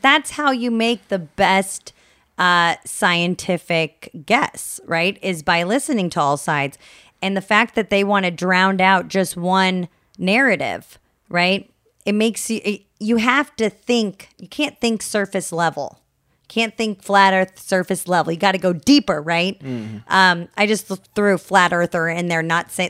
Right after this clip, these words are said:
Speaker 1: thinking that that's, like, the deception, but you have to listen to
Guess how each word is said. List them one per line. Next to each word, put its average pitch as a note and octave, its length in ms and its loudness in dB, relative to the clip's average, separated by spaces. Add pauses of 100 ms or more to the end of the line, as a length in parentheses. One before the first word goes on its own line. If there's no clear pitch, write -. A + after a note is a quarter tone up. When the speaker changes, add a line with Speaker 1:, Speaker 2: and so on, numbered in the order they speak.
(120)
Speaker 1:
thinking F#3 260 -2
that E3 140 -4
that's, E3+ 320 0
like, D#3+ 200 -4
the - 80 -8
deception, E3 580 0
but D#3+ 220 2 (560)
you G#3 160 4
have A3 400 2
to C4 100 0
listen G#3+ 320 -2
to - 160 0